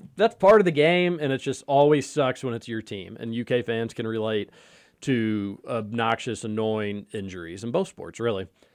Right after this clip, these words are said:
A texter says, "I personally feel bad for Doug Shows. Only someone with a tiny," okay. <laughs>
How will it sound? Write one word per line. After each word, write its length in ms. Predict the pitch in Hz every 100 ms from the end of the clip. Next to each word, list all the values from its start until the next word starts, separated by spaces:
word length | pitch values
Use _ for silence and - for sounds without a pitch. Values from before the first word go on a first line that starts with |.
| _ _ -
A 40 |
texter 320 | 135 180 170 160
says, 240 | 170 151 -
"I 160 | 185
personally 540 | 208 196 202 196 185 165
feel 220 | 175 165
bad 560 | 143 143 143 143 139 -
for 160 | - 131
Doug 360 | 107 139 131 120
Shows. 540 | 127 104 92 95 - _ - _ -
Only 400 | 151 196 214 220
someone 720 | - 185 180 175 170 165 156
with 220 | 135 127
a 160 | 123 117
tiny," 640 | - 160 156 156 156 151 135 -
okay. 200 | 107 - - _ _ _ _
<laughs> 120 | -